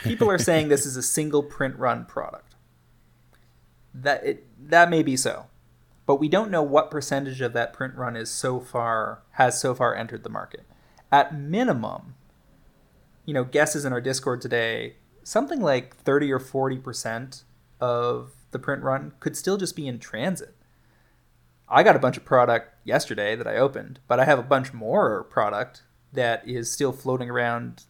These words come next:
in the U P S, the very heavily damaged U-, U S P S network in the U S. And lots of our members have said that their orders didn't ship because, uh,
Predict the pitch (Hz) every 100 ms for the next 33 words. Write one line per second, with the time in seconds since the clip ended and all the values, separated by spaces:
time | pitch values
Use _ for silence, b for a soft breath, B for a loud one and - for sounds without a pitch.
0 | - 127 120 117 123 123 113 - 123 120
1 | 123 _ _ _ 131 123 135 - 143 139
2 | 135 127 120 120 117 - 127 120 - 127
3 | 120 - 107 135 202 117 104 90 107 101
4 | 107 107 104 - - b b b b b
5 | - 135 131 127 127 123 120 135 175 175
6 | 139 127 123 123 117 - 117 - 117 117
7 | 113 117 117 127 127 123 123 110 - 185
8 | 185 - - - 127 120 123 b b b
9 | b